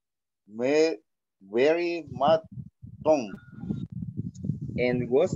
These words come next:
Speaker 2: that?
Speaker 1: Me is Tom.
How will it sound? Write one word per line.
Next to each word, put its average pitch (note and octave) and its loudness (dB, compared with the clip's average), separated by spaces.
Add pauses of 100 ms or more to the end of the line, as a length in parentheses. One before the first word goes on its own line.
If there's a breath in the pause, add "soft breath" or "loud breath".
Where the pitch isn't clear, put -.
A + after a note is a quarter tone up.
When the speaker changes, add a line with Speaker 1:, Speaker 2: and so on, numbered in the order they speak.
Speaker 2:
that? A2 0 (4000)
Speaker 1:
Me C#3+ -2
is F3+ 0 (280)
Tom. E3 -2